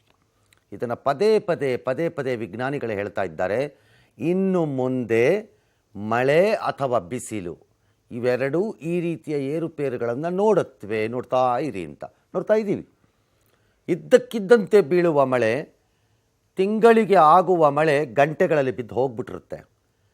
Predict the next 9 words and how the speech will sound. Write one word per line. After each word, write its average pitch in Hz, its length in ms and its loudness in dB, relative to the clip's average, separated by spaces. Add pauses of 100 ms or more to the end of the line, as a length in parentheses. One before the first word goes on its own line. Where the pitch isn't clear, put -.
(300)
ಆ 113 80 -6
ನೀರು 180 360 2
ನಿಲ್ಲಿಕ್ಕೆ 170 560 0
ಸಾಧ್ಯವಿಲ್ಲ, 143 680 2
because 170 440 -2
ಭೂಮಿಗೆ 175 320 -2
ಹಿಡಿದಿಟ್ಕೊಳ್ಳೋ 160 600 -4
ಶಕ್ತಿ - 440 -10
ಇಲ್ಲ. 73 160 -10